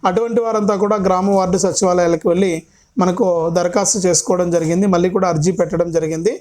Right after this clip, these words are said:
గ్రీవెన్స్ అనేది పెట్టారు. అటువంటి వారందరికీ కూడా దాదాపు పెండింగ్ డబ్బులన్నీ కూడా వేయడానికి ప్రభుత్వం సిద్ధమైపోయింది. మరి నవంబర్ నెల మొదటి వారం నుంచినే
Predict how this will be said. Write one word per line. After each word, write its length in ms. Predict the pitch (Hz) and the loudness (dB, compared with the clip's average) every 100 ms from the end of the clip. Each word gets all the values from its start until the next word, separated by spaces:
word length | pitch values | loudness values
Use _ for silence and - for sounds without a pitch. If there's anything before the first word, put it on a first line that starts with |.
| _ _ - 175 | _ _ -8 -2
గ్రీవెన్స్ 360 | 185 190 185 185 | 0 0 0 0
అనేది 200 | 180 175 | 0 0
పెట్టారు. 380 | 165 165 165 | 0 0 0
అటువంటి 480 | 240 185 180 214 208 | 0 0 0 0 0
వారందరికీ 520 | 208 196 190 185 196 | 0 0 0 0 0
కూడా 220 | 180 190 190 | -2 0 0
దాదాపు 640 | 175 175 185 190 170 175 _ _ - | 0 0 0 0 0 -2 _ _ -6
పెండింగ్ 320 | 190 196 220 202 | -2 0 2 2
డబ్బులన్నీ 360 | 190 190 185 | 2 2 2
కూడా 180 | 180 185 | 0 0
వేయడానికి 480 | 175 175 175 170 180 | 0 0 -2 -2 -2
ప్రభుత్వం 440 | 170 165 165 180 | -2 -4 -2 -2
సిద్ధమైపోయింది. 840 | 151 160 175 170 160 170 160 226 - _ _ - | -2 0 0 -2 -2 -2 0 -2 -4 _ _ -2
మరి 140 | 185 | 2
నవంబర్ 400 | 180 180 208 208 | 2 2 2 2
నెల 140 | 208 202 | 2 2
మొదటి 360 | 180 185 190 | 2 0 0
వారం 280 | 196 185 185 | 0 0 0
నుంచినే 560 | 180 - 190 196 170 | 0 0 0 0 -2